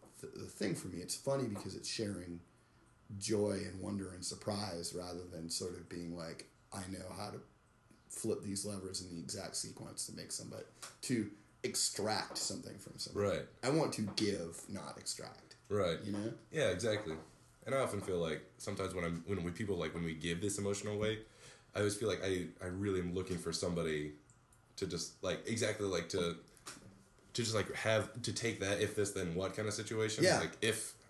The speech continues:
Speaker 2: uh, you know,
Speaker 1: Well,
Speaker 2: you know
Speaker 1: if
Speaker 2: what
Speaker 1: you
Speaker 2: I'm
Speaker 1: give, if you give emotional weight, you know, then it, it cre-, you, you know, you, it's, you know, you're kind of sacrificing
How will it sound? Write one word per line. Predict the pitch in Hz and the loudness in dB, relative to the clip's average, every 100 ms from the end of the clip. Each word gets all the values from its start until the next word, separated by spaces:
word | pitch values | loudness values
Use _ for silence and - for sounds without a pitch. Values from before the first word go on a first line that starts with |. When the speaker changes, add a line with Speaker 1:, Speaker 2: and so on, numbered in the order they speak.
| - - - - - - | -20 -16 -16 -18 -20 -14
Speaker 2:
uh, | 87 - | -12 -2
you | 120 113 | 2 2
know, | 73 - - - | 2 -2 -4 4
Speaker 1:
Well, | 175 | 6
Speaker 2:
you | - | 8
know | 156 | 8
Speaker 1:
if | |
Speaker 2:
what | 220 | 8
Speaker 1:
you | |
Speaker 2:
I'm | 247 | 6
Speaker 1:
give, | 226 202 196 | 6 6 4
if | 156 | 4
you | 185 220 | 4 4
give | 214 147 | 4 6
emotional | 127 120 113 110 101 | 6 4 2 2 2
weight, | 110 160 110 - | 4 4 4 0
you | 120 | 0
know, | 110 110 | 0 0
then | 110 104 101 - | 0 0 -2 -4
it, | 101 92 - | -6 -6 -4
it | 98 95 - - | -4 -4 -8 -16
cre-, | - 101 101 - | -10 -4 -4 -4
you, | 110 104 104 - | -4 -2 -2 -4
you | 110 104 | -2 0
know, | |
you, | 101 104 104 - - - - - - - | 2 0 -4 -12 -20 -20 -20 -20 -18 -6
it's, | 98 - - - - | -4 -2 -2 -2 -2
you | 117 | -2
know, | 98 | 0
you're | 104 107 107 - - - - - - | 0 -2 -4 -14 -14 -14 -14 -12 0
kind | 139 | 2
of | 117 | 4
sacrificing | - - - 107 123 113 107 110 107 - 104 | 2 2 4 4 2 0 0 2 2 2 0